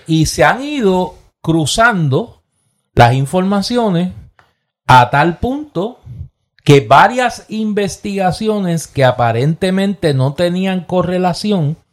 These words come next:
sí la tienen. Y que aparentemente nosotros hemos estado, eh, víctimas,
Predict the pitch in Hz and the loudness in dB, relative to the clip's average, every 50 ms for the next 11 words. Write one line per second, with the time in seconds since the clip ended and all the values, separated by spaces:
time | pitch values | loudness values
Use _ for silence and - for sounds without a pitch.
0 | _ _ _ - - - 226 277 277 - - 117 107 104 98 92 104 107 - _ | _ _ _ -4 0 2 4 4 2 2 2 0 0 0 -2 -4 -6 -8 -12 _
1 | _ _ _ _ _ _ _ _ _ _ _ _ _ _ _ - 123 113 - 123 | _ _ _ _ _ _ _ _ _ _ _ _ _ _ _ 2 2 4 6 4
2 | 113 - 113 107 104 104 101 131 151 190 240 262 - 285 262 233 180 160 127 120 | 4 6 4 2 2 0 0 -2 -2 -2 -2 -2 -4 -2 -2 0 -2 -2 -2 0
3 | 139 143 147 151 151 165 - - 196 233 254 240 202 - - _ _ _ - 131 | 0 0 2 2 0 0 2 2 2 2 2 2 0 -4 -8 _ _ _ -2 0
4 | 127 123 120 120 117 113 113 113 104 104 104 117 147 226 254 - _ _ 170 147 | 0 0 0 -2 -2 -2 -2 -2 -4 -6 -4 -4 -4 -4 -4 -6 _ _ -2 -2
5 | 127 120 123 131 135 - - - - - - - | -2 -2 -4 -6 -6 -8 -12 -14 -14 -16 -18 -20